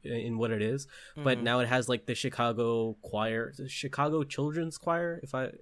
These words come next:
Speaker 1: remember correctly.
Speaker 2: Yeah.
Speaker 1: Um,
Speaker 2: Wait, do you, do you like All We Got?
Speaker 1: Yeah, I love it.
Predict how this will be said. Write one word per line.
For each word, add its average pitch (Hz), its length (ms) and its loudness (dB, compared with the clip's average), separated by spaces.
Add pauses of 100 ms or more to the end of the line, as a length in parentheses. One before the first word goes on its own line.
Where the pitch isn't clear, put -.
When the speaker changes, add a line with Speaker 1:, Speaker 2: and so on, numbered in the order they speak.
(160)
Speaker 1:
remember 131 300 -2
correctly. 139 400 -2
Speaker 2:
Yeah. 120 300 2 (160)
Speaker 1:
Um, 113 560 0 (760)
Speaker 2:
Wait, 170 160 4
do 196 80 -2
you, 233 80 -4 (180)
do 175 80 -2
you 277 160 4
like 160 200 6 (120)
All 160 180 6
We 170 120 -2
Got? 170 260 0 (680)
Speaker 1:
Yeah, 139 360 10
I 139 100 6
love 143 220 8
it. - 140 -6